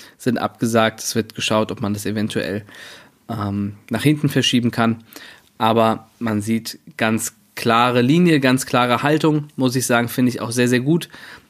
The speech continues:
ähm, dass es die jetzt gibt. Ich glaube, am Anfang waren alle ein bisschen überrascht von der Situation, ähm, und dass man da auch jetzt schnell Entscheidungen treffen muss. Ähm, da ist dann nicht alles richtig gelaufen, aber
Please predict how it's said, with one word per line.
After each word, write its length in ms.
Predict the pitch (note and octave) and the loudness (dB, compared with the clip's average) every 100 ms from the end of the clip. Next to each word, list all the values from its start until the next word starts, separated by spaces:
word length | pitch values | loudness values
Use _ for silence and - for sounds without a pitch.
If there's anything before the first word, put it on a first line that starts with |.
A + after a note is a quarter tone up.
| - | -8
ähm, 300 | A2 A2 G#2+ | -2 0 0
dass 220 | A#2 G#2+ | -2 -2
es 160 | A#2 - | -4 -4
die 180 | A#2+ A2+ | 0 2
jetzt 280 | A2+ - | 2 2
gibt. 200 | D#3+ D3+ | -2 0
Ich 120 | B2 - | -2 0
glaube, 220 | A#2 A#2 | 2 2
am 100 | G#2 | 2
Anfang 320 | A#2+ - A#2 | 0 0 0
waren 140 | A2 | 0
alle 160 | F#2 A#2 | 0 0
ein 60 | A2+ | 0
bisschen 220 | A2+ A2+ | -2 -2
überrascht 420 | A2 G#2+ A#2+ - | 0 0 0 -2
von 160 | A#2 A2 | -2 0
der 120 | G#2 | 0
Situation, 680 | A2+ - A2 G2+ B2+ C3 B2+ - - - - - | -2 -2 -4 0 2 2 0 -6 -20 -20 -20 -8
ähm, 520 | A2 G#2+ G#2+ G#2+ G#2+ - | 0 2 2 2 0 -4
und 180 | G#2+ | -4
dass 160 | G#2+ - | -4 -2
man 180 | A2 G#2+ | -2 0
da 100 | G#2 | 0
auch 240 | G2+ - - _ - | -2 -6 -20 _ -10
jetzt 320 | A2+ G#2+ - - | -10 -8 -10 -8
schnell 260 | - B2+ B2 | -2 2 2
Entscheidungen 440 | A2 - B2 C3 | 2 2 2 2
treffen 320 | - B2 B2 A#2 | 2 -2 0 2
muss. 340 | A#2+ - - - - - _ - | 2 0 -8 -16 -20 -20 _ -12
Ähm, 500 | G#2 G#2+ G#2 G#2 G#2 - - | -6 -2 -2 -2 -4 -12 -8
da 120 | G#2+ | -4
ist 220 | G#2+ - | -4 -4
dann 100 | G#2+ | -2
nicht 180 | G#2 - | -2 0
alles 300 | A#2+ C3+ - | 2 2 2
richtig 300 | B2 B2+ A2+ | -2 -2 -2
gelaufen, 520 | A#2 G#2+ A2 - A#2 | 0 2 2 0 -6
aber 420 | - G#2 G#2+ G#2 | -6 -4 -2 -4